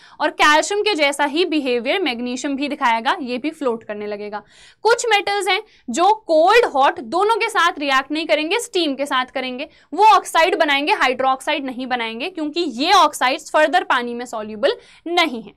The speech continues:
ठीक है। तो यहाँ पर आयरन है, जिंक है हमारे पास और एल्यूमिनियम है।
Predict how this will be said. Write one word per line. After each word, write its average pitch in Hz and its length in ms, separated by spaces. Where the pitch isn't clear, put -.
ठीक 330 180
है। 339 100
तो 359 60
यहाँ 359 260
पर 392 180
आयरन 285 360
है, 339 200
जिंक 320 440
है 349 200
हमारे 302 340
पास 294 260
और 320 240
एल्यूमिनियम 214 640
है। 208 80